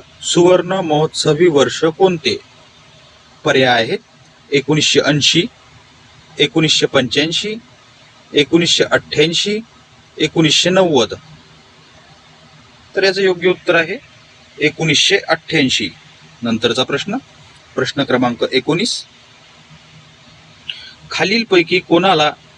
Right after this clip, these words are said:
पदावरून दूर करताना महाभियोग पद्धत वापरली जात नाही? पर्याय आहेत राष्ट्रपती, राज्यपाल, मुख्य निवडणूक आयुक्त, सर्वोच्च न्यायालयाचे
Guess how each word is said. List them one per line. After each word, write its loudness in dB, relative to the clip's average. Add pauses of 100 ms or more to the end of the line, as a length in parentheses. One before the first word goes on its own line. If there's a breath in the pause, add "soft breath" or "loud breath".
(140)
पदावरून 0
दूर 0
करताना 0 (380 loud breath)
महाभियोग 2 (100)
पद्धत 0
वापरली 0
जात 0
नाही? -2 (920)
पर्याय 2
आहेत -10
राष्ट्रपती, -2 (1000)
राज्यपाल, 2 (800)
मुख्य -2
निवडणूक 2
आयुक्त, 0 (680)
सर्वोच्च 0
न्यायालयाचे 2